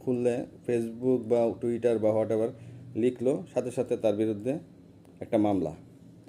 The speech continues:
এটা তো আর আপনার গণতান্ত্রিক দেশ না। এখানে আপনি চাইলেই বলতে পারবেন, "আমি বললাম, কেন কালো শাড়ি পরলেন? আপনাকে তো সাদা শাড়িতেই ভালো লাগে।" কেন আমি সাদা শাড়ির কথা বললাম, সেজন্য আমার সাত বছরের জেল।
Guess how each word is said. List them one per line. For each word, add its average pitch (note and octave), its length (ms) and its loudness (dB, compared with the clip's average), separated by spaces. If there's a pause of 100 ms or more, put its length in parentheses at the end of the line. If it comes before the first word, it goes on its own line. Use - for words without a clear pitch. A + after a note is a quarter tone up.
(120)
এটা C#3 160 0
তো D#3 160 2
আর D3 160 4
আপনার C#3+ 260 0
গণতান্ত্রিক C3 600 2
দেশ A#2 260 0
না। D#2 120 -4 (960)
এখানে B2+ 220 -2
আপনি B2+ 280 0
চাইলেই B2+ 320 6
বলতে C3 220 4
পারবেন, G#2+ 180 4
"আমি B2 160 2
বললাম, B2+ 460 4
কেন B2+ 340 2
কালো B2+ 260 4
শাড়ি A#2 260 2
পরলেন? A2+ 280 2
আপনাকে A2 300 0
তো G#2 60 -8
সাদা A2+ 300 0
শাড়িতেই A2 440 2
ভালো G#2 220 2
লাগে।" G#2 320 0 (540)
কেন A2 160 0
আমি C3+ 360 4
সাদা B2 280 2
শাড়ির A#2+ 240 0
কথা A#2 200 2
বললাম, A#2 320 2
সেজন্য G#2+ 420 0
আমার G#2+ 240 0 (540)
সাত A2+ 120 0
বছরের G2+ 400 0
জেল। E2+ 220 -2